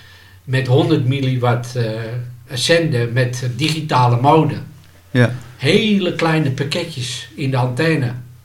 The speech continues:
Speaker 1: En dat komt gewoon in Amerika terecht.
Speaker 2: M-, eh, met, met wat voor vermogen?
Speaker 1: Honderd milliwatt.
Speaker 2: Honderd milliwatt.
Speaker 1: En dat
Speaker 2: Kijk,
Speaker 1: is
Speaker 2: dat bedoel ik.
Speaker 1: eigenlijk al veel.
Speaker 2: Ja.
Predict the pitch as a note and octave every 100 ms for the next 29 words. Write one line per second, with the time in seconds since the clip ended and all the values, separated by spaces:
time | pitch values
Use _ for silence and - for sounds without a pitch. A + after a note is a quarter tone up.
0 | - - - F3+ E3 D#3 D#3+ B2+ - C3+
1 | B2+ A2+ G#2+ B2+ F3+ G3+ G3+ E3+ E3+ D3+
2 | B2 - - - - A#2 - - D2+ F#2+
3 | - G2 - B2 A#2 A#2 A#2+ A#2 G2+ A2
4 | - A2+ B2 A#2 C#3 - - - - _
5 | _ _ _ _ _ _ - D3 G3+ F3+
6 | D#3 D#3 B2+ A#2 A2+ C3+ B2+ G2 - F#2+
7 | G2+ G2 F2 C3 - D#3 G3+ G3+ - A#3+
8 | G#3 G3 F#3 F3+ E3+ E3 - D3 B2 B2
9 | - G#2+ G2